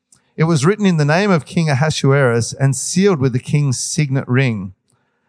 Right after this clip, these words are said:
Letters were sent by couriers to all the king's provinces with the instruction to destroy, to kill, and to annihilate Jews, young and old, women and children, in one day, the thirteenth day of the twelfth month,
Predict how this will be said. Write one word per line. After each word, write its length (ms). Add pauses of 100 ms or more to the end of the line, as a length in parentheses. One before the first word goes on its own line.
(180)
Letters 340
were 100
sent 340
by 160
couriers 640
to 100
all 240
the 80
king's 300
provinces 840 (260)
with 320
the 140
instruction 720
to 100
destroy, 840
to 120
kill, 480
and 220
to 140
annihilate 640 (200)
Jews, 520
young 360
and 160
old, 360 (220)
women 380
and 160
children, 480
in 300
one 280
day, 380 (240)
the 100
thirteenth 600
day 300
of 180
the 80
twelfth 360
month, 360